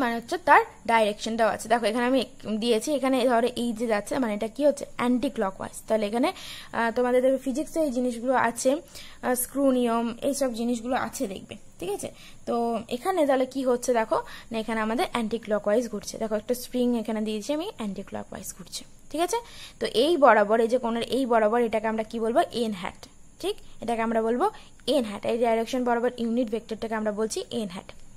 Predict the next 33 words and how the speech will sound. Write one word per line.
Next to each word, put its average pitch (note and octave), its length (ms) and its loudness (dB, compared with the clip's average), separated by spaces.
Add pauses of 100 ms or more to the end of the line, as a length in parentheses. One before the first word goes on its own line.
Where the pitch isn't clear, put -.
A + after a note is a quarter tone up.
(180)
ঠিক D4+ 180 -4
আছে? F4 120 -12 (380)
তাহলে A#3+ 180 6 (100)
এটার F4 240 6
ফর্মুলাটা D4+ 540 8
কি B3 140 -6
হয়ে G3 200 0
থাকে? - 180 -10 (360)
না B3 60 2 (320)
এ - 20 4 (120)
ভেক্টর F#4+ 320 6 (120)
প্লা-, C#4 260 10 (720)
এ - 20 4 (100)
ভেক্টর D4 360 4
এবং D#4 120 4 (100)
বি B3 80 0 (100)
ভেক্টরের E4+ 400 4
মধ্যবর্তী E4+ 500 0 (100)
কোণ D4+ 120 4 (120)
থিটা C4 320 4
হলে A3+ 160 4 (100)
তাদের B3 180 4 (180)
ক্রস A#3+ 260 4 (100)
প্রোডাক্ট E4 380 4
বা C4+ 60 4 (100)
ভেক্টর D4+ 340 -6
প্রোডাক্ট B3 380 0
হবে A3 160 4 (680)
এ - 20 6 (100)
ভেক্টর F#4+ 280 2 (120)
ক্রস C4 200 10 (200)
বি F4 100 6 (120)
ভেক্টর C4 300 4